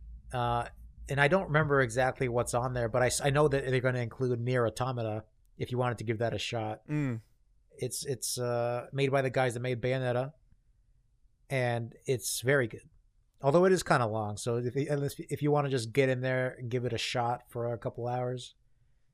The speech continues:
Speaker 1: just to see it, 'cause it's on P S Now, and if you have a P S Now prescription, uh, prescription,
Speaker 2: I
Speaker 1: a subscription,
Speaker 2: need to,
Speaker 1: might
Speaker 2: need to, I gotta talk to my doctor, see if we can extend it. <laughs>
Speaker 1: Exactly.
Speaker 2: Up my
Speaker 1: Uh,
Speaker 2: dosage.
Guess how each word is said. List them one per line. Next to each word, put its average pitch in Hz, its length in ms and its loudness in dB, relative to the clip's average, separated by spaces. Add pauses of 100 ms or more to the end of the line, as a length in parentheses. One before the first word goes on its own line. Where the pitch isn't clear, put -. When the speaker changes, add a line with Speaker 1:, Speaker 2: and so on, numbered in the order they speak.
(200)
Speaker 1:
just - 160 -8
to 120 60 -4
see 123 180 -2
it, 123 100 -2
'cause 147 120 6
it's 139 160 2
on 127 160 4
P 147 160 2
S 127 160 2
Now, 135 100 2
and 123 100 0
if 113 120 -4
you 131 80 2
have 120 80 -2
a 120 40 -2
P - 160 -4
S 120 140 -2
Now 120 160 -4
prescription, - 500 -8
uh, 113 200 -6 (440)
prescription, 120 600 -4 (260)
Speaker 2:
I 143 300 4
Speaker 1:
a 123 100 0
subscription, 131 580 2
Speaker 2:
need 120 180 -4
to, 139 40 -10
Speaker 1:
might 135 180 6
Speaker 2:
need 127 80 0
to, - 120 -8
I - 20 -8
gotta 131 180 8
talk 139 220 8
to 135 60 -2
my 117 120 8
doctor, 113 440 8
see - 180 -2
if 117 100 -2
we 117 40 -10
can 110 120 -2
extend 117 440 2
it. - 100 -4 (180)
<laughs> 160 760 2
Speaker 1:
Exactly. 113 680 2 (1200)
Speaker 2:
Up 131 180 4
my 117 100 4
Speaker 1:
Uh, 117 80 -2
Speaker 2:
dosage. 117 600 2